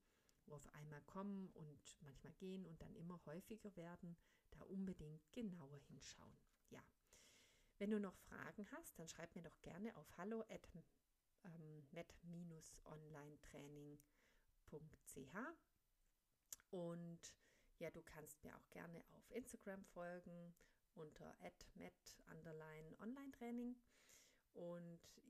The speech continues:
wenn dir dieser Podcast gefällt, wenn dir diese Folge gefallen hat, dann hinterlass mir doch gerne einen Kommentar auf Spotify oder auf iTunes. Ich würde mich sehr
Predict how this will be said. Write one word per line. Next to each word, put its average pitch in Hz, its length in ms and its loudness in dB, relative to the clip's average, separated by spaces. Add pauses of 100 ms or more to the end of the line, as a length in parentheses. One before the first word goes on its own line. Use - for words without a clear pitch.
wenn 233 180 6
dir 277 100 4
dieser 247 240 4
Podcast - 680 -4
gefällt, 240 460 0
wenn 156 140 -4
dir 160 80 -4
diese - 220 -6
Folge 185 340 0
gefallen 160 460 -2
hat, 160 180 -4
dann 185 220 0
hinterlass 160 500 -4
mir 160 80 -2
doch - 300 -10
gerne 220 420 4
einen 190 180 -2
Kommentar 185 640 -2
auf 220 140 -2
Spotify 175 800 -2
oder - 280 -2
auf 247 140 0 (240)
iTunes. 175 580 0 (440)
Ich 214 280 2
würde 156 220 2
mich 151 160 -4 (140)
sehr 156 240 -2